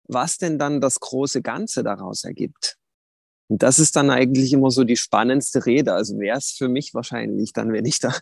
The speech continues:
<laughs> Zuhörer wäre. Würde mich zumindest interessieren, diese, diese, diese eine Perspektive, die dann daraus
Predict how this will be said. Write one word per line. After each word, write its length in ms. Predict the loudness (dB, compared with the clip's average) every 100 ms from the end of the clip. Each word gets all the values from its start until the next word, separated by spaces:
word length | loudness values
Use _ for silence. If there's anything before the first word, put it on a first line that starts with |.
| -6
<laughs> 760 | -6 -6 -2 -2 0 -2 -4
Zuhörer 680 | -2 2 4 6 4 2 0
wäre. 340 | -2 -6 -10 -16 -20 -20 -20 _ _ _ _ _ _ _ -20 _ _ _ _ -20 _ _
Würde 180 | 0 4
mich 200 | 4 4
zumindest 460 | 2 2 2 0 -4
interessieren, 720 | -4 -4 -2 0 0 -2 -10 _ _ _ -20 _ _ _ _ _
diese, 640 | -4 -2 -2 -4 -4 -8 -14 _ _ _ _ -8
diese, 340 | -2 0 0 -4 2
diese 300 | 4 4 2
eine 520 | 4 6 6 6 2 -2
Perspektive, 840 | -4 -2 -2 -4 2 4 6 4
die 160 | 2 4
dann 320 | 2 2 -2
daraus 600 | -4 -2 -4 -2 -6